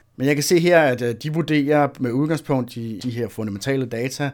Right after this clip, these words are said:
at Exxon i dag er vurderet til at have en fair value, altså en, en, en, en sådan det, der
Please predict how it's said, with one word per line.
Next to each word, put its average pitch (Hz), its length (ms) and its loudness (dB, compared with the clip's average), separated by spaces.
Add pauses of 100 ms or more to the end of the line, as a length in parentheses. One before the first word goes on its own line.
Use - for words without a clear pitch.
(320)
at 110 160 -8
Exxon 123 400 -4
i 113 80 -6
dag 123 260 0
er 120 100 -4
vurderet 120 380 -4
til 123 120 -10
at 104 60 -8
have 117 60 -8
en 117 80 -8
fair 123 260 -2
value, 113 540 -4
altså 95 220 -10
en, 104 180 -8
en, 98 240 -10
en, 95 160 -12 (220)
en 98 180 -10
sådan 101 220 -10
det, 113 140 -8
der 117 100 -4